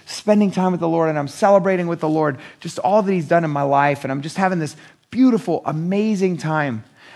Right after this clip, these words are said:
And then today I had to run my wife down to the airport to drop her off.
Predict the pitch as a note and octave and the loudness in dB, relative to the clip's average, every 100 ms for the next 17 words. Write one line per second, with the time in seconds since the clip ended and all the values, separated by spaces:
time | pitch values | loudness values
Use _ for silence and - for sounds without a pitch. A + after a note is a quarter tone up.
0 | - F3 F#3+ F3+ G3 G3 E3 E3 F#3 E3+ | -8 -6 -4 -2 0 2 0 -2 -2 -2
1 | D3+ F3 F3 E3+ D#3 C#3+ C#3+ D3+ E3 D3+ | 0 0 -2 -4 -4 -4 -2 -2 -2 -6
2 | A#2+ C3 D3+ D3+ C#3+ D3+ C#3+ - - | -6 -2 -2 0 0 0 -2 -6 -20